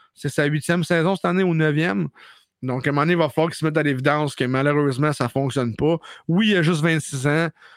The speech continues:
Oui, il y a eu des bonnes saisons quand même avec le niveau des points, mais il est moins de, moins soixante-douze en carrière. C'est pas,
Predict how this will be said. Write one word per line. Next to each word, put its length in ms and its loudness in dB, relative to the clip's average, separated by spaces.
Oui, 160 0
il 60 2
y 20 2
a 60 4
eu 40 0
des 140 2
bonnes 220 0
saisons 400 2
quand 180 0
même 140 0
avec 240 -2
le 60 -2
niveau 200 0
des 220 0
points, 320 -2
mais 100 -2
il 160 0
est 40 0
moins 360 0
de, 240 0
moins 300 0
soixante-douze 560 -2
en 80 0
carrière. 500 0
C'est 220 -14
pas, 120 -2